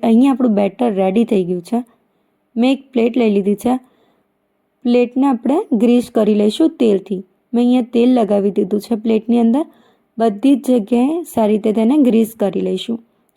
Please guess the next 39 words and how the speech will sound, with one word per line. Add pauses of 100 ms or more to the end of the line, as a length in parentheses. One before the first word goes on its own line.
અને
બેટરને
પ્લેટની
અંદર
એડ
કરી
દઈશું. (720)
હવે
આપણે
ઉપરથી
પિઝા
ટોપિંગ
એડ
કરી
દઈશું (540)
અને
આ
રીતે
પિઝા
ટોપિંગ
બધા
જ
બેટરની
અંદર
મિક્સ
કરી
દેવાનું
છે. (800)
તો
અહીંયા (300)
પિઝા
ટોપિંગ (300)
એડ
થઈ
ગયું
છે.
હવે
આપણે
ઉપરથી